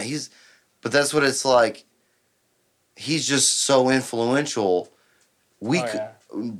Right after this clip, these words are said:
Speaker 1: peons like me couldn't say these things until he said it or Aaron Rodgers said it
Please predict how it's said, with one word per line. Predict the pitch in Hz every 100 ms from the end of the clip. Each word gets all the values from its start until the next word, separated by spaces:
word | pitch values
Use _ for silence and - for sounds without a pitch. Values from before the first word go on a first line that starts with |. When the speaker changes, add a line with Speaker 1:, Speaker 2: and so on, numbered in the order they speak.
| - _ _ -
Speaker 1:
peons | - 214 175 135 123 117
like | 113
me | 107 160 147 117
couldn't | - 156 135 117
say | - 143 135
these | 113 98
things | - 101 87 80 82 - - _ _ _ _ - - _ -
until | 107 - 127 110 101 - - _ - - -
he | - 147 151
said | - 139 127
it | 123 123 110
or | 101
Aaron | 120 120 113
Rodgers | 123 120 98
said | - 95 87
it | 82 -